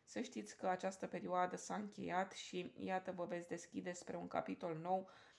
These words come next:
un capitol în care veți trăi și voi cu adevărat și veți simți că sim-, că sunteți cu adevărat iubiți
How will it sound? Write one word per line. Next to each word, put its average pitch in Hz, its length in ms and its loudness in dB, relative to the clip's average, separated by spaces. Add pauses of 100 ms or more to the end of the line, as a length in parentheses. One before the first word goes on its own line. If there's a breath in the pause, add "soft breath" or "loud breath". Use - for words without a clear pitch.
(180 loud breath)
un 196 140 -2
capitol 196 520 0
în 180 60 -4
care 175 440 0
veți - 400 -4
trăi 180 340 -2
și 196 200 -6
voi 180 300 0
cu - 140 -4
adevărat 165 720 2 (720 loud breath)
și - 280 -8
veți 180 420 -2
simți - 380 -2
că 196 180 0
sim-, - 440 -4 (120)
că 196 100 0
sunteți 202 460 0
cu - 80 -2
adevărat 175 560 2
iubiți 180 640 -4